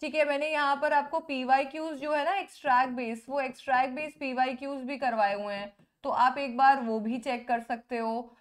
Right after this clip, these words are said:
आ, मैंने आंसर राइटिंग की भी एक सीरीज लगाई हुई है, तो आंसर राइटिंग आप एक बार देख सकते हो। ठीक है, in addition to that मैंने टेन डेज प्लेज के अंदर सारा सिलेबस कंप्लीट कराया हुआ है,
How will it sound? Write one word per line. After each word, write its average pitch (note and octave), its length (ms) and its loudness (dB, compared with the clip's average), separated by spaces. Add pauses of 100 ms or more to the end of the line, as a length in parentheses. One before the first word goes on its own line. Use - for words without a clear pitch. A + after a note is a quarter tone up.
(180)
आ, C4 240 10
मैंने C#4 280 2
आंसर C4+ 440 4
राइटिंग C#4 420 0
की C#4+ 120 -6
भी C#4+ 140 -6
एक C4+ 100 -10
सीरीज C4 400 -6
लगाई B3 380 2
हुई B3 260 -4
है, A#3 220 0
तो B3+ 80 -4
आंसर A3+ 560 2
राइटिंग A#3+ 440 2
आप A3 260 2
एक A3+ 160 -6
बार A#3 160 6
देख G#3+ 260 -6
सकते G#3+ 360 -6
हो। G#3 480 -2 (680)
ठीक B3+ 160 -6
है, B3 320 2 (300)
in D#4 120 0
addition E4 560 2
to D#4+ 140 -4
that C#4 320 6
मैंने C#4+ 220 -2
टेन C4 300 -2
डेज D4 280 -4
प्लेज C4 440 -2
के D4 160 -2
अंदर C4+ 280 0
सारा C4 340 4
सिलेबस B3 460 -6
कंप्लीट A#3+ 480 -4
कराया G#3+ 320 6
हुआ G#3 260 2
है, G3 300 0